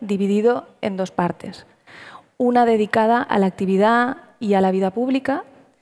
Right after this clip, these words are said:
y otra al recogimiento, a la privacidad y al descanso.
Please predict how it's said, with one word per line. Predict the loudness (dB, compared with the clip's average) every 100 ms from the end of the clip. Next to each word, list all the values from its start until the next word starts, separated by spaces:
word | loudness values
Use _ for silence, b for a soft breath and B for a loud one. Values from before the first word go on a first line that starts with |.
| B B B 0
y | 2
otra | 2 0 -2 -2 -6
al | 0 2
recogimiento, | 0 -2 -4 -4 -2 -4 -4 -8 -10 -14 _ _ -2
a | 2
la | 2
privacidad | 2 2 2 2 2 2 0 0
y | 2
al | 2
descanso. | 2 -2 0 -2 -4 -12 -14